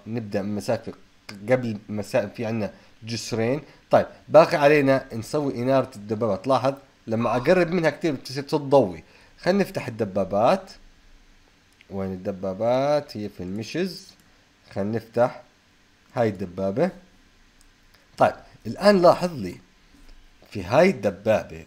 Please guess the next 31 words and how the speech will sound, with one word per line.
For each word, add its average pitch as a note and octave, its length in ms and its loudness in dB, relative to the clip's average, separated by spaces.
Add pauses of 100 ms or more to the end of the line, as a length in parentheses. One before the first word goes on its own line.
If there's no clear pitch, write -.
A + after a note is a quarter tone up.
(100)
في - 100 -16
كل، C#3 440 -4 (200)
في A2+ 180 -10 (280)
غالبًا C#3+ 300 4
في - 180 -14 (120)
برنامج E3 260 6
Unreal C#3 260 0
انجن F#2+ 320 -6 (340)
في F3+ 180 -10
إشي D3+ 100 -10
اسمه C3+ 240 -6
اللود. A2 320 2 (480)
حلو؟ A#2 340 -2 (380)
هذا F#3+ 280 6
اللود D#3 300 2
اللي A2 180 -2
هو C3 120 -2
موجود A#2 360 -4
هون G2 260 -6 (360)
بح-، - 320 -8 (100)
اللي B2 460 -6
هو D#3+ 220 0
إيش D#3 200 -4
بع-، - 80 -4
بعطيك B2 380 -4
المسافة A#2+ 720 0 (380)
اللي A#2 140 -4
بتظهر B2 400 -4
منها A2+ 420 -2
الإنارة G#2 680 -4 (180)
أو A#2 220 2